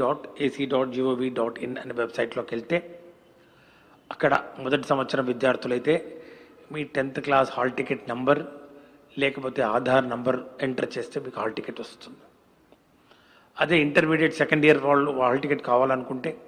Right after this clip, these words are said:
మొదటి సంవత్సరం మీ హాల్ టికెట్ నంబరు, ఆధార్ కార్డు ఎంటర్ చేస్తే మీకు హాల్ టికెట్ అందుబాటులోకి వస్తుంది. అంతేకాకుండా మీరు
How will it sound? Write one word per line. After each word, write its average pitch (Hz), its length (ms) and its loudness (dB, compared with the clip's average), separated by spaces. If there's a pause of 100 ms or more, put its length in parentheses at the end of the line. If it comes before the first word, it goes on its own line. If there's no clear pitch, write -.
(680)
మొదటి 160 360 4
సంవత్సరం 156 460 0
మీ 143 120 -2
హాల్ 131 240 4
టికెట్ 135 280 -4
నంబరు, 131 280 -2 (680)
ఆధార్ 139 320 4
కార్డు 127 260 6
ఎంటర్ 127 260 -6
చేస్తే - 180 -12 (100)
మీకు 127 180 -8
హాల్ 110 160 -8
టికెట్ - 280 -12 (260)
అందుబాటులోకి 117 540 -6
వస్తుంది. - 240 -20 (1800)
అంతేకాకుండా 156 760 6 (920)
మీరు 160 180 2